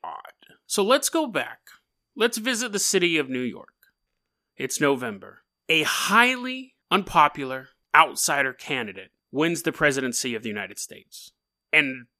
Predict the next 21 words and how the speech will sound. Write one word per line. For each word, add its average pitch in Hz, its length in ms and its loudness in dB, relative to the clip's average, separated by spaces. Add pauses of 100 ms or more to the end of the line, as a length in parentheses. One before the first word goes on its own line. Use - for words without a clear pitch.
(400)
the 180 80 0
city's 147 420 4
on 113 160 -2
fire. - 460 -14 (200)
Not 190 320 6
literally, 127 560 2
but 113 220 -6
with 110 180 -10
people, 117 380 -6
uh, 180 640 -2
rioting. 120 580 2 (180)
The 175 120 2
entire 214 540 4
East 190 300 0
Side 120 360 0
is 117 120 -4
in 127 80 -6
a 120 40 -6
state 135 340 0
of 120 140 -6
uproar. 117 560 -6